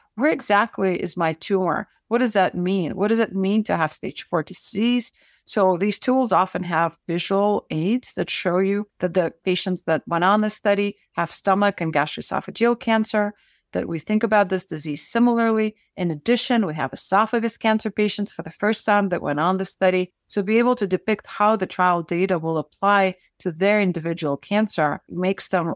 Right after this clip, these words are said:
feel empowered and really embodies what we think about personalized medicine. Checkmate six four nine was the first study to really focus on adenocarcinoma patients, which is the most common subset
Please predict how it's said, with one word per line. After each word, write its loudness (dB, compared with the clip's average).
feel -2
empowered 2
and -6
really 2
embodies 0
what 0
we -2
think 0
about 0
personalized -4
medicine. -6
Checkmate -2
six -10
four -6
nine 2
was -6
the -14
first -2
study 2
to -10
really 0
focus -2
on 0
adenocarcinoma 0
patients, -6
which -6
is -18
the -6
most -4
common 0
subset -2